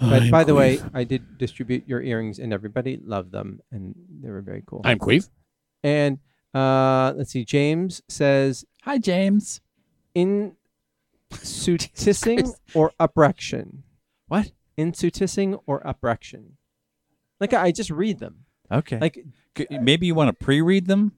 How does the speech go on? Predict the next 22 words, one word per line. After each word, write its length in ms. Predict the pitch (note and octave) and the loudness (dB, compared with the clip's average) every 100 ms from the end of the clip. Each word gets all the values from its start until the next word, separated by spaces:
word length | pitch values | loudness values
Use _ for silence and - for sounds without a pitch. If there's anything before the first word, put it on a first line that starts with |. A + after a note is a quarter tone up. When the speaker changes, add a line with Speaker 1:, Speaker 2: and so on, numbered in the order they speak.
| - | -10
Speaker 3:
and 80 | A3+ | 0
Speaker 2:
don't, 120 | F#3 | 2
Speaker 3:
write 160 | G3+ C3+ | 4 2
them 140 | A#2 | 2
out 120 | A#2 B2 | 2 4
Speaker 2:
I, 120 | F3+ | 4
no, 160 | C#3+ | 4
no. 80 | D#3+ | 4
Speaker 3:
phonetically? 360 | D4 F3 F#3+ F#3 _ _ _ G#3+ _ _ _ _ | 4 2 -2 -4 _ _ _ -20 _ _ _ _
Speaker 2:
I, 380 | D3+ E3 D#3+ D#3 - _ | -4 -2 -2 -2 -10 _
I'm 280 | C3+ C#3+ C3 | -6 -4 -4
reading 260 | F3 F3+ D#3 | -6 -4 -6
it 160 | D3 | -8
phonetically. 580 | - D3+ F#3 D3 G2+ A2 _ - | -10 -4 -4 -4 -8 -12 _ -8
In 120 | D#3 | -8
sutissing 500 | - G#3 D3+ - D#3 | -6 -6 -6 -6 -6
or 180 | - D3 | -4 -4
up, 80 | E3+ _ | -4 _
up, 160 | - D3+ - | -8 -8 -8
or 280 | D#3+ C#3+ D#3 | -6 -4 -4
uprection. 540 | - D3+ G3+ G#3+ - G#2 | -6 -4 -4 -4 -8 -2
Speaker 3:
Uprection. 680 | B2 - A2+ F2 - D2 C2 | 0 0 0 0 -2 -12 -12